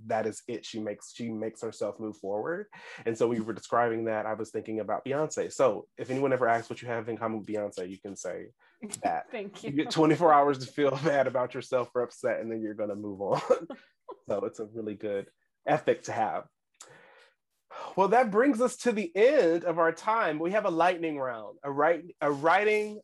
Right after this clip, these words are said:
Speaker 1: lightning round. And this is seven questions in under ninety seconds, but you'll get a little more time 'cause there are two of you. So, uh, if you all, if you both could answer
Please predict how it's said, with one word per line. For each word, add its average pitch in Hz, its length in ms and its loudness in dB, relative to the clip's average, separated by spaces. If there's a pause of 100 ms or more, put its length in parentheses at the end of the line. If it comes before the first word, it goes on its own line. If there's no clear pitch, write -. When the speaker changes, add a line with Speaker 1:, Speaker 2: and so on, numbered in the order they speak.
Speaker 1:
lightning 160 640 -2
round. 120 540 -4 (800)
And 147 400 0 (120)
this 175 240 -2
is 160 320 0 (100)
seven 185 500 -2
questions 143 800 -8 (560)
in 165 120 4
under 170 300 4
ninety 147 360 0
seconds, 117 480 -8
but - 140 -6
you'll 180 120 -10
get 202 140 -6
a - 20 -4
little 131 160 -2
more 107 160 -4
time - 320 -10
'cause 101 140 -16
there 98 80 -8
are - 40 -18
two 110 220 -10
of 92 120 -10
you. 95 140 -12
So, 113 440 0 (300)
uh, 113 260 2 (160)
if - 160 -10
you 139 160 0
all, 131 140 6
if 135 140 -10
you 143 100 -8
both 143 380 0
could 123 140 -6
answer 120 400 -4